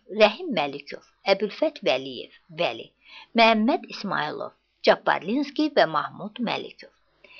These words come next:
Lənkəranda yay klubunda Müsibət Fəxrəddini oynadıq. Rüstəm bəyin rolunu Ərəblinski oynayırdı. Tamaşa Lənkəran cəmaatını son dərəcə xoşlandırdı.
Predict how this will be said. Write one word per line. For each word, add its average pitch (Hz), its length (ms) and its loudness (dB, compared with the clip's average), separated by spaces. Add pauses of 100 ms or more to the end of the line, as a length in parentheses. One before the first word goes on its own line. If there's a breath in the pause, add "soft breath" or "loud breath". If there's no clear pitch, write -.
(240 loud breath)
Lənkəranda 285 720 4 (140)
yay 220 320 4
klubunda 165 580 -4
Müsibət 277 560 -2
Fəxrəddini - 560 -10
oynadıq. - 460 -16 (380 soft breath)
Rüstəm 208 440 2
bəyin 170 320 2
rolunu 165 380 -2 (100)
Ərəblinski 190 680 -2
oynayırdı. - 500 -16 (480 soft breath)
Tamaşa 285 380 4
Lənkəran 240 500 0
cəmaatını 170 560 -2
son 330 400 -4
dərəcə 170 380 0
xoşlandırdı. 135 720 -12